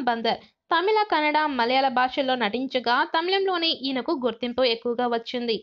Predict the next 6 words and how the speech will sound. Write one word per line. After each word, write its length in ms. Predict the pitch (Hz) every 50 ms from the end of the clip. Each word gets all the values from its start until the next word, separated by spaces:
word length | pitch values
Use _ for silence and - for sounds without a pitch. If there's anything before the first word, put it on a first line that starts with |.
| - _ - _ - - _
తెలుగులో 380 | 381 370 381 453 440 453 415 427 403 330 277
నాలుగైదు 400 | 262 277 302 302 294 285 277 285 277 -
చిత్రంలో 400 | 294 - - 269 262 262 254 269 285 269
నటించినా 520 | 226 220 240 254 285 262 - 262 254 277 330 349 - - 254
అందులో 280 | 247 254 262 254 247 262 254 233
డిస్కో 280 | 262 277 - _ 415